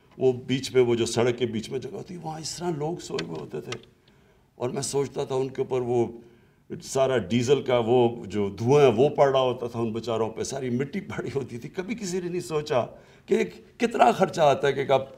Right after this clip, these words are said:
पनाहगाह बना के वो बेचारे वहाँ सो जाएं, वहाँ खाना पीना उनको दे दें आप।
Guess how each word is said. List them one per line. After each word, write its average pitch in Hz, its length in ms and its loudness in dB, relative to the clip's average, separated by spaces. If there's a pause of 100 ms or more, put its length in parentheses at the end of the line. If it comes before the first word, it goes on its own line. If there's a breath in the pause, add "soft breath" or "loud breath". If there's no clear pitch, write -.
(120)
पनाहगाह 147 340 6
बना 123 260 6
के 127 120 0
वो 123 80 2
बेचारे 113 320 0
वहाँ 117 180 4
सो 117 220 -4
जाएं, 107 160 -4
वहाँ 101 220 -8 (280 loud breath)
खाना 127 240 4
पीना 120 280 2
उनको 113 240 -2
दे 104 160 0
दें 107 120 -4
आप। 101 240 -4